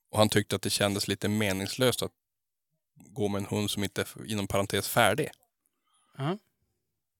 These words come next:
Speaker 1: Och då frågade han hur vi tyckte.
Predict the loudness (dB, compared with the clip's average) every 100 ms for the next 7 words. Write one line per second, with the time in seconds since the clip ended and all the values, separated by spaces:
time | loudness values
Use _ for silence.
0 | _ _ _ -2 0 2 4 6 6 8
1 | 8 8 6 6 4 4 6 4 4 2
2 | 2 0 -4 -4 -8 -2 -2